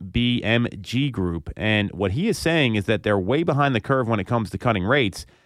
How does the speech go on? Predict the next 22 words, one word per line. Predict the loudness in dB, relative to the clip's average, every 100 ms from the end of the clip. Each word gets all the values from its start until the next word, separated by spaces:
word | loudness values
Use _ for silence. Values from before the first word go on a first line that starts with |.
| _
and | -2 2
that | 2 0
inflation | -4 0 0 0 0
is | 0
never | 2 2 2
gonna | 0
go | 2
down | 2 0
to |
two | 0 -4
percent. | -4 -6 -6 -6
The | -6
target | 0 0 0
is | -2
unrealistic, | -2 0 2 2 0 -2 -4 -6 -6
and | 0 2 2 0 -6 _ _ _ _
he, | -2 0 0 0
uh, | 2 0
told | 0 0 2 0 -2
on, | 0 0 0
on, | 0 0 2
um, | 4 4 2 -2